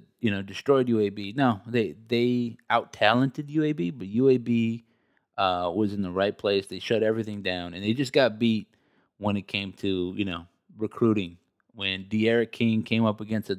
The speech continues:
a linebacker and put a spin move on him and then outran everybody, there's not much you can do about that. Um, but, you know, like, everywhere else was locked down. They were in the right places.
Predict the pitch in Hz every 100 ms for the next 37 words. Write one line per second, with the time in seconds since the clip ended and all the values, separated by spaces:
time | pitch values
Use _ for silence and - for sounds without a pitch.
0 | - 98 101 107 107 104 98 101 92 _
1 | _ _ _ - 101 92 92 95 87 -
2 | 107 - - 110 107 104 98 98 95 95
3 | 92 90 85 92 87 92 104 113 123 127
4 | 127 131 139 _ _ _ _ - 135 127
5 | 123 123 110 104 92 80 73 - 82 -
6 | _ _ _ _ _ 87 82 82 80 73
7 | _ _ _ _ _ _ _ _ _ 104
8 | 98 87 - - _ _ _ _ _ _
9 | _ _ _ - 104 90 92 85 - -
10 | 123 135 131 123 110 95 92 - - _
11 | 98 92 95 - 98 87 - 95 95 92
12 | 92 104 - 117 110 - 110 101